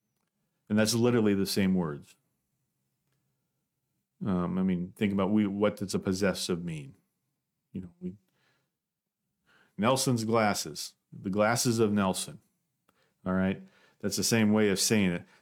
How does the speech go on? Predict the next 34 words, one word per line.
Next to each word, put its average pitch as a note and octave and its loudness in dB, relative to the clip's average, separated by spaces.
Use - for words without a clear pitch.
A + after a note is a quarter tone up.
So - 0
God's A#2 0
Messiah, G2+ 0
the G#2+ -2
Christ A#2 -2
of G2 -6
God. G2 2
Well, G2+ 2
so A#2+ 0
wait F3+ 2
a - 0
minute. G#2+ -2
It A2 0
says B2 -2
Christ C3+ 0
and - 2
Messiah. B2+ 2
Those B2+ 2
are A#2 -4
two B2 -8
different A#2+ -4
words. G2 0
No, A2+ -2
they're A2 -2
not. F2+ -8
They're F#2+ -4
the F#2+ -6
same F#2 -2
word. E2 -12
Messiah C3 2
is B2 2
a A#2+ 4
Hebrew A#2+ 2
word. E2 -4